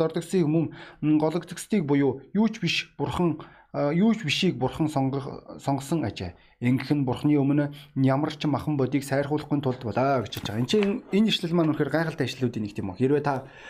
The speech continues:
а, Бурхан дотор аврагдаад, м, та олон жил болж байгаа бол та ялангуяа та яг яаж аврагдсангаа мэдж байгаа бол энэ ишлэл маань таны хувьд гайхалтай урамшуулал болж байгаа бол. Би, тэгээд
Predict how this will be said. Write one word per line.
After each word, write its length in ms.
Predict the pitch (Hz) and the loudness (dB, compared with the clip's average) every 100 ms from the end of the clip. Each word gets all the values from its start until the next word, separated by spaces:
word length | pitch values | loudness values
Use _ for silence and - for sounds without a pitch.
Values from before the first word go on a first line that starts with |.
| - | -8
а, 80 | 131 | -2
Бурхан 260 | 120 123 151 | -2 0 0
дотор 280 | 131 135 123 | 0 0 0
аврагдаад, 500 | 131 123 139 135 - _ _ - - _ _ _ 127 | 0 0 -2 -2 -10 _ _ -18 -18 _ _ _ -4
м, 240 | 117 107 | -4 -2
та 160 | 104 120 | 0 0
олон 220 | 117 151 | 0 0
жил 180 | 135 135 | 0 0
болж 120 | 123 - | 0 0
байгаа 200 | 127 127 | 0 2
бол 140 | 123 123 - | 0 -2 -2
та 280 | 127 117 - - - - - | -4 -4 -8 -16 -18 -8 0
ялангуяа 760 | 127 147 143 143 139 113 - - - - - - - _ _ _ _ _ _ | 2 2 4 4 2 0 -4 -14 -20 -20 -20 -20 -20 _ _ _ _ _ _
та 440 | - 135 131 117 - | -2 0 2 0 -2
яг 220 | 131 123 | 0 0
яаж 320 | 113 143 151 147 | 2 0 0 0
аврагдсангаа 640 | 117 120 - - 131 131 | -2 -4 -6 -4 -2 0
мэдж 320 | 117 117 117 | 0 0 0
байгаа 200 | 139 131 123 | 2 2 2
бол 120 | 123 | 2
энэ 120 | 131 123 | 2 2
ишлэл 320 | - 117 123 | -2 -2 0
маань 180 | 120 113 | 2 2
таны 200 | 123 127 | 4 4
хувьд 180 | 117 117 - | 2 -4 -4
гайхалтай 480 | 123 147 143 - 127 | 0 0 -2 0 0
урамшуулал 580 | 117 127 - 123 123 113 | 0 -2 0 0 -2 -4
болж 140 | 104 | -8
байгаа 260 | 120 110 107 | -6 -4 -6
бол. 180 | - - _ _ _ _ _ _ _ _ _ - | -8 -20 _ _ _ _ _ _ _ _ _ 0
Би, 100 | 175 170 170 170 - | 2 4 4 2 0
тэгээд 240 | 220 233 | 2 2